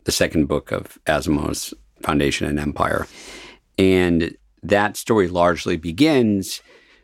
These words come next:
with Bel encountering Dusan Barr, who is an Imperial informant. And that's where the phrase, "where the stars are scattered thinly," comes from. And there's all this wonderful wordplay, and,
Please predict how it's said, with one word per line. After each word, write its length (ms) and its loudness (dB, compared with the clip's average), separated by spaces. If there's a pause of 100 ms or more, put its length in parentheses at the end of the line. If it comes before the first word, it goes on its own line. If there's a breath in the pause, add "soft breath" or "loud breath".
with 300 2
Bel 600 2
encountering 1000 2
Dusan 360 0
Barr, 380 2
who 260 0
is 300 0
an 100 2
Imperial 440 0
informant. 680 0 (520 loud breath)
And 160 4
that's 260 0
where 120 4
the 80 -6
phrase, 380 4
"where 120 0
the 60 -16
stars 460 0
are 80 -2
scattered 380 -2
thinly," 320 2
comes 400 2
from. 480 -2
And 140 2
there's 240 0 (580)
all 200 2
this 200 -2
wonderful 920 2 (520 soft breath)
wordplay, 1040 2 (120)
and, 300 2